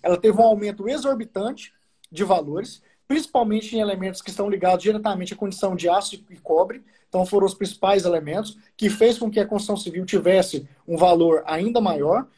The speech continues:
E dentro desse parâmetro, né, que a gente tá utilizando, pessoas que, que iam ter a oportunidade de fazer aquisição do seu imóvel dentro da faixa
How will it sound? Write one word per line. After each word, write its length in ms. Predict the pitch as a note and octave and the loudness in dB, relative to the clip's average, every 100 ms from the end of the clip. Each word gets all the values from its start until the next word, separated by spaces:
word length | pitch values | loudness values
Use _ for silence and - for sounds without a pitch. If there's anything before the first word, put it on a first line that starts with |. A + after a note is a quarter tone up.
| _ _ - | _ _ -6
E 100 | A#3 | -4
dentro 720 | F#3+ A3+ F4+ F#4 - F#3 C3+ - | 0 2 2 -2 -2 -2 -4 -2
desse 460 | F3 G3+ G3+ F3 | 2 2 2 -6
parâmetro, 840 | E3 F3 E3 F3 C4 A3+ E3 D3 D3 | 2 2 4 2 0 -2 -6 -8 -6
né, 140 | F3+ | -6
que 80 | F3+ | -6
a 40 | |
gente 120 | E3+ | -6
tá 60 | F3 | -4
utilizando, 580 | D#3+ E3+ C3+ G#3+ B3+ G#3 _ _ - | -4 -6 0 2 0 -4 _ _ 2
pessoas 560 | A#3 A#3 B3+ C#4 C#4+ | 4 4 -4 -2 -6
que, 400 | - B3+ C4 B3+ - A3 - _ | -6 -6 -6 -10 -12 -14 -14 _
que 120 | A3 | -2
iam 360 | A#3+ C#4+ F4 D#4+ | 0 2 2 2
ter 200 | B3 A#3+ | 4 6
a 40 | |
oportunidade 600 | A#3+ A#3 A3+ A3+ G3 F#3+ | 4 0 -4 -2 0 -2
de 60 | - | -4
fazer 200 | G3+ G3+ | -4 -4
aquisição 420 | G#3 G3+ G#3 G#3 | -6 -10 -8 -8
do 60 | G3+ | -4
seu 200 | G#3+ A3+ | -4 -4
imóvel 520 | F#3 F3 D3+ C3 - _ _ - | -2 0 -2 -8 -20 _ _ -8
dentro 480 | D3 B3 B3+ G#3 G3 | 2 2 2 -2 0
da 120 | G3 | 0
faixa 500 | - F#3+ F3 E3+ | 0 -2 -2 -4